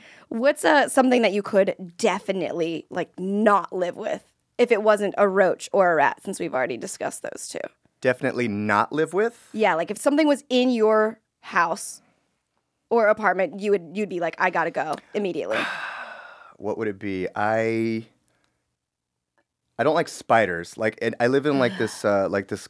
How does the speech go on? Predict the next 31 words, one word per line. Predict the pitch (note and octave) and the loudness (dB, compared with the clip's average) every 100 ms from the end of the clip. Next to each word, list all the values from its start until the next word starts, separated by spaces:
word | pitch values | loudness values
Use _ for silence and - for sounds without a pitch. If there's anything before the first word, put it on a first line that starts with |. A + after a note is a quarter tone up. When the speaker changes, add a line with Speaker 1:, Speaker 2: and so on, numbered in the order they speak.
| _ | _
Speaker 2:
kinda, | - A#2 | -6 -2
like, | A2+ A2 _ | 0 -2 _
community | - A#2 G#2+ G#2+ G#2+ | -2 2 2 2 2
where | G#2 | 2
it's, | - | 0
like, | G2 | -4
very, | F2+ G2 G2+ G2 | 0 0 2 2
like, | G2 G#2 | 0 -2
green | G#2+ A#2+ A2+ A2+ | -2 0 2 2
and | G#2 | 2
there's | G2 F2+ | 0 0
lots | F#2 - | -2 -4
of | - | -10
trees. | - G#2 G#2 G2+ | -2 2 2 2
And | G2 | 4
Speaker 1:
Yeah. | A3 G3 G3 - | 2 2 -4 -4
Speaker 2:
anytime | A#2+ G#2+ A2+ G#2 | -2 -2 -2 -2
I | |
come | G2 A#2 G#2 | -2 -2 2
out | G#2 G#2 | 2 2
and, | F#2+ - - - - _ - | -4 -10 -20 -20 -20 _ -2
you | A2 | 0
know, | |
ready | A2 A2 A2 | 2 4 2
to | G2+ | 0
take | A#2 A#2 | -2 0
in | A2+ G#2+ | -2 -2
the | G#2 | -4
sun, | - - A#2+ A2+ A2 | -2 2 4 4 2
I, | G2+ G#2 G2+ | 0 -2 0
I, | G2+ F#2+ | -2 -2